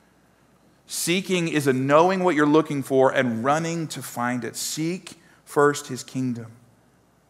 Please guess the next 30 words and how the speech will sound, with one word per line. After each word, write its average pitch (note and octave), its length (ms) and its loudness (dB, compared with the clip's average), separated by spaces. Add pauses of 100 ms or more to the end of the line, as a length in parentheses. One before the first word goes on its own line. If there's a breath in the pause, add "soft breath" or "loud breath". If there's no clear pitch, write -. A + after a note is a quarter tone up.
(520)
If A#2 160 -10
Jesus F3 560 0
gives E3 340 2
to D#3 100 2
us D3 120 -2
his C3+ 160 -6
righteousness, E3+ 840 -2
then D3 100 -2
we D3 80 2
ought D#3 160 6
to D3 60 -6
devote C#3 520 2
our C#3+ 180 2
life D3+ 400 2
to C#3 80 -4
living F3 500 0
in C#3+ 100 -4
that B2+ 180 2
righteousness F3 720 -2 (240 loud breath)
and C3 140 -4
seeking F3 420 -2
out D3+ 160 4
what C#3+ 140 6
it C3 100 -2
means D#3 440 -4
for D#3 200 -2
us B2+ 320 0
day D3 460 -2
after D3 360 -4
day. A#2 240 -10